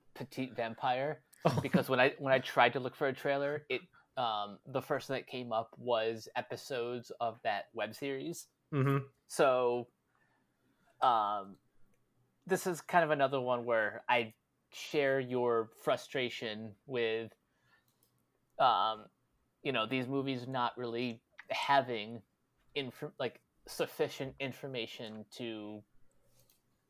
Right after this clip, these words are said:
Speaker 1: you know, to,
Speaker 2: Yeah, to
Speaker 1: you know, build, build hype and awareness.
Speaker 2: Yeah, and
Speaker 1: Mm-hmm.
Speaker 2: unfortunately, that's the problem right now. And I'm sure after this podcast goes up, they'll be like, "Hey, we got a trailer," and it's just like, "Oh my gosh."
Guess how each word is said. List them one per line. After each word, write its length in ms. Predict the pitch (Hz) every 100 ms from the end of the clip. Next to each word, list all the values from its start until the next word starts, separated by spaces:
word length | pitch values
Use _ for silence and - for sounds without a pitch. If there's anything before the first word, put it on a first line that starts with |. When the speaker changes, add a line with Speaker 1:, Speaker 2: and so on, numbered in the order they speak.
| -
Speaker 1:
you 100 | 151
know, 300 | 107 104 104 _ _ _ - _ _ _ -
to, 240 | - 127 117
Speaker 2:
Yeah, 160 | 147
to 180 | 123 139 -
Speaker 1:
you 100 | 160
know, 140 | 120
build, 380 | 110 147 143 139
build 260 | 147 143 123
hype 320 | - 131 -
and 180 | 127 113
awareness. 680 | 110 127 107 80 123 - - - _ _ - - - - - -
Speaker 2:
Yeah, 400 | 156 147 135 123
and 160 | 127 127
Speaker 1:
Mm-hmm. 240 | - -
Speaker 2:
unfortunately, 520 | 143 120 147 131 135 120
that's 520 | 117 110 - - - _ - - -
the 60 | 123
problem 400 | 127 113 113 110
right 180 | 107 117
now. 220 | 110 110
And 360 | 110 110 113 -
I'm 160 | 120 120
sure 360 | - 135 127 120
after 260 | 123 127
this 160 | 123 120
podcast 540 | - 123 120 120 113
goes 220 | 117 113
up, 160 | 117 110
they'll 120 | 123
be 100 | 127
like, 180 | 139 143
"Hey, 180 | 208 220
we 100 | 175
got 180 | 185 175
a 40 |
trailer," 380 | - 196 175 139
and 80 | 123
it's 120 | 123
just 80 | 131
like, 180 | 123 -
"Oh 120 | 160
my 160 | 156 127
gosh." 640 | 139 143 135 123 - -